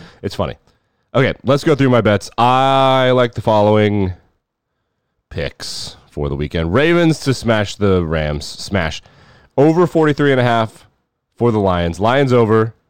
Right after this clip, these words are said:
Ravens to cover. Jets to cover. That's a funny one. I don't really mean that. I just, man, if Zach Wilson won a game, that'd be funny. I like the Raiders to beat the Vikings outright. The Raiders are a good team. They have a, they have a Aiden O'Connell at quarterback who's not very good.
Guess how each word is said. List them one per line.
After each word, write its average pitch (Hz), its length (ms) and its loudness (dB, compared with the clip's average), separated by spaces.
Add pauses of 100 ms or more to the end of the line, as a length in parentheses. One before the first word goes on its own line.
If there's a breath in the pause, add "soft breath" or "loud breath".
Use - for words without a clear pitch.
(440)
Ravens 131 360 0
to 131 80 -2
cover. 98 380 0
Jets 143 420 -4
to 160 100 -2
cover. 143 320 2
That's 123 240 0
a 113 60 -2
funny 95 240 0
one. 85 180 -2
I 87 60 -2
don't 87 100 -4
really 85 180 -4
mean 82 200 -4
that. 85 280 -4
I 78 60 -6
just, 80 240 -14 (200)
man, 82 220 -2
if 65 120 -10
Zach 71 200 -8
Wilson 65 240 -8
won 65 120 -6
a 62 60 -10
game, 65 140 -8
that'd 64 160 -10
be 64 60 -18
funny. 71 240 -8 (300 loud breath)
I - 60 0
like 175 140 0
the 202 120 2
Raiders 147 340 2
to 120 100 -10
beat 120 300 -2
the 117 80 -2
Vikings 95 500 -2
outright. 71 400 -8 (600)
The 113 80 -2
Raiders 247 260 2
are 226 80 4
a 196 60 2
good 156 240 -2
team. 117 240 0 (580)
They 117 80 -2
have 139 80 0
a, 139 60 0
they 113 200 -2
have 135 120 2
a 127 160 2
Aiden 143 220 0
O'Connell 143 340 0
at 131 60 -6
quarterback 120 340 -2
who's 101 120 -8
not 113 180 0
very 113 180 0
good. 101 220 0